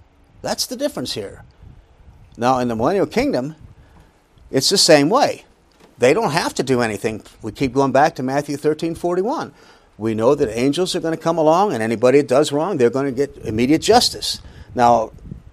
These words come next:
we're not gonna get immediate justice necessarily, but you can be sure of one thing, and I, I didn't put that in your notes, but if it's an unsaved person that's done something to you,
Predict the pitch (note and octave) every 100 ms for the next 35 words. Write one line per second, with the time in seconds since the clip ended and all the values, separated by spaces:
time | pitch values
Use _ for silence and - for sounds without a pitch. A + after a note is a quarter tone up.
0 | - B2+ D#3+ C#3+ B2 A2 A2+ G#2 G2+ F#2+
1 | B2+ C#3 - - A2 G#2+ - A#2 G2 F#2+
2 | - - - - _ - G#2+ D3+ C#3+ A2
3 | G#2 - C3 G#2+ G#2+ G#2+ G2 G3+ F#3 A#2+
4 | A2+ A#2 B2+ A2+ - E3 C#3+ - D3+ B2
5 | A#2+ G#2+ G#2 D3+ C3+ B2+ - - - _
6 | - - _ _ - A2+ A2+ B2 A2+ B2+
7 | D#3+ F3+ G3+ C#4 - D3 - C#3+ A#2+ C3+
8 | B2 - B2 A#2+ G2+ - G#2 F2 G#2+